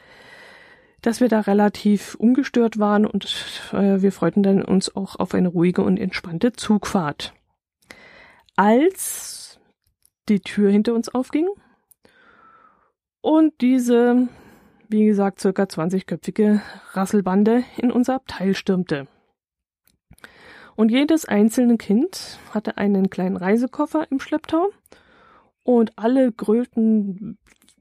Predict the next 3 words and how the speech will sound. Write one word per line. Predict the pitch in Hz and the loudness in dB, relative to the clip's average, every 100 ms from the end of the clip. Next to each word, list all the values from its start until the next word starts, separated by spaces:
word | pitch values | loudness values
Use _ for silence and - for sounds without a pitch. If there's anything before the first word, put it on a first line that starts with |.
| _ _ - | _ _ -16
brüllten | 202 254 269 - 233 214 _ _ _ _ | -4 -2 -2 0 0 0 _ _ _ _
durcheinander | 247 302 311 277 247 240 240 233 226 - | 0 2 2 2 2 2 2 2 -2 -2
und | 214 214 190 | 0 0 0